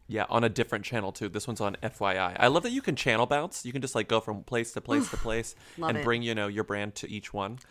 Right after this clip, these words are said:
Speaker 2: Love it.
Speaker 1: Um,
Speaker 2: And she has one of the weirdest twenty-five things I've seen in a while.
Speaker 1: I feel like we've, actually, I feel like one of the things we've, uh, we should just cover this first because it's sort of, like, it's sort of one of the sad reasons she's,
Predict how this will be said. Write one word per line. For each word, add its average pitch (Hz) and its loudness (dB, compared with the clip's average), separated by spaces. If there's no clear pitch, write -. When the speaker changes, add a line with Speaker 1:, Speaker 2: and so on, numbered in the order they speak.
Speaker 2:
Love 165 -2
it. - -6
Speaker 1:
Um, 120 4
Speaker 2:
And 185 4
she 285 0
has 311 2
one 220 -2
of 190 -8
the 160 -6
weirdest 190 0
twenty-five 139 -4
things 117 -10
I've 127 -8
seen 147 -4
in 139 -2
a 131 -4
while. 240 0
Speaker 1:
I 165 8
feel 220 0
like 285 -2
we've, 160 0
actually, 143 2
I 147 0
feel 156 -2
like 208 -4
one 127 0
of 131 0
the - -18
things 131 -6
we've, 123 -6
uh, 117 6
we 127 -2
should 139 -8
just 139 -6
cover 120 0
this 107 -4
first 104 -2
because 113 -6
it's 107 -6
sort 113 0
of, 104 -4
like, 95 -4
it's - -6
sort 113 -4
of 104 -10
one 104 -6
of 104 -8
the 107 -8
sad 101 0
reasons 101 -6
she's, 104 -8